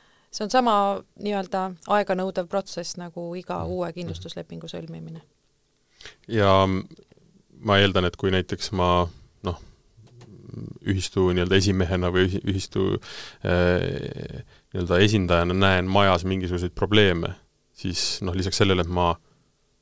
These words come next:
Speaker 2: võtan kätte ja leian inimese, kes võib-olla selle probleemi nagu lahendaks, mis iganes see on, või, või eksperdi, siis tegelikult samamoodi ma peaksin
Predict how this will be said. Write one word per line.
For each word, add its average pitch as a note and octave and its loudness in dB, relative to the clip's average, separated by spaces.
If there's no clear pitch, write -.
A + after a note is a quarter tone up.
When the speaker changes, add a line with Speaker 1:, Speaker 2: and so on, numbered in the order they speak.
Speaker 2:
võtan F#2+ 0
kätte G2 0
ja F2+ 4
leian F#2 4
inimese, F#2 2
kes F2+ -4
võib-olla F#2 -2
selle F2+ -2
probleemi F#2+ 0
nagu F2 -2
lahendaks, A#2+ 2
mis G#2 -4
iganes G2 -2
see G#2 -2
on, F#2+ -2
või, F#2 2
või F2+ 2
eksperdi, F#2+ 0
siis F2+ -8
tegelikult F2+ -2
samamoodi F#2 0
ma F#2 -4
peaksin F2+ -2